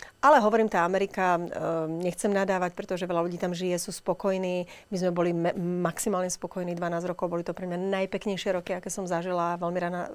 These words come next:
veľmi rada budem na to spomínať. A tak aj teraz, keď som bola u rodičov, tak sme tak ako si pozerali tie videá zo South Beach a,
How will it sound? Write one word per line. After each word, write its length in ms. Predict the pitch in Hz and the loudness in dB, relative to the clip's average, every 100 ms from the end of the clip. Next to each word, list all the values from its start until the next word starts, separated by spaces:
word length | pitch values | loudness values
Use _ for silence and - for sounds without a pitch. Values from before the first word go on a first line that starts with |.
| - | -10
veľmi 300 | 190 180 190 | -4 0 2
rada 160 | 185 185 | 2 2
budem 240 | 180 180 | 0 -2
na 40 | 180 | -2
to 80 | 190 | -4
spomínať. 560 | - 185 185 185 190 - - - - - | -4 -4 0 0 -2 -6 -14 -14 -14 -8
A 80 | 190 | -4
tak 240 | - 190 | 2 4
aj 60 | 190 185 - | 4 2 -2
teraz, 160 | 190 | 0
keď 120 | 175 202 | 0 -2
som 80 | 202 | 2
bola 160 | 190 | 4
u 80 | 180 | 4
rodičov, 400 | 185 185 - 180 | 2 0 -2 -2
tak 80 | 180 | -2
sme 160 | 175 180 | -4 -4
tak 160 | 185 | -4
ako 160 | 185 185 | -6 -6
si 80 | 202 | -6
pozerali 400 | 190 185 185 180 | -4 -2 0 -2
tie 240 | - 175 | -4 -4
videá 400 | 185 180 180 175 | 0 2 2 2
zo 80 | 170 | -2
South 320 | - 185 185 | -4 -4 -4
Beach 320 | 180 180 175 | -4 -4 -2
a, 240 | 175 165 | -2 0